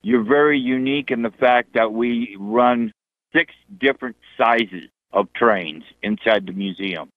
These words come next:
Most museums run one size, and it may or may not be running the day they go in. When they go in, we try to run all six of them. That's why we need more volunteers, so we can keep all of those trains running.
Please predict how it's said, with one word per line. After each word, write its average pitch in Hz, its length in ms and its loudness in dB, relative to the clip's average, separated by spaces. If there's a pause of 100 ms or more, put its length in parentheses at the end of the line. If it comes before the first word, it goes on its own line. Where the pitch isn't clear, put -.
(120)
Most 131 420 2
museums 123 680 -2
run 110 420 -2 (260)
one 98 440 -2
size, 78 300 -6 (180)
and 104 140 0
it 101 80 -2
may 113 220 0
or 107 60 -2
may 104 160 -4
not 104 200 0
be 101 120 -2
running 101 360 0
the 98 120 -2
day 95 220 2
they 90 200 0
go 90 280 0
in. 82 180 -6 (220)
When 98 160 4
they 110 140 4
go 117 280 2
in, 127 280 2
we 101 120 -2
try 110 280 2
to 107 100 -2
run 107 400 0
all 117 380 2 (120)
six - 220 -2
of 87 100 -2
them. 85 120 -12
That's 101 200 -2
why 107 120 4
we 104 160 -2
need 104 240 -4
more 107 160 2
volunteers, 101 680 2 (240)
so 180 80 0
we 190 160 4
can 180 120 -2
keep 208 280 -4
all 147 320 6
of 117 80 2
those 101 220 -2
trains 87 380 -8
running. 78 300 -12